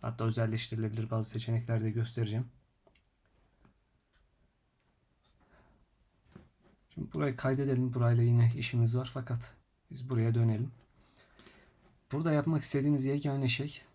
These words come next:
bir tane, e, grafik ama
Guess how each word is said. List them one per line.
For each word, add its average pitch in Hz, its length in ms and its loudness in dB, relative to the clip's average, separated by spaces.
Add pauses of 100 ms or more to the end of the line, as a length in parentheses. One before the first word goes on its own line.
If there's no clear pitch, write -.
(2750)
bir 156 80 -8
tane, 135 440 0 (1500)
e, 110 380 -2 (800)
grafik 139 460 -2
ama 156 280 2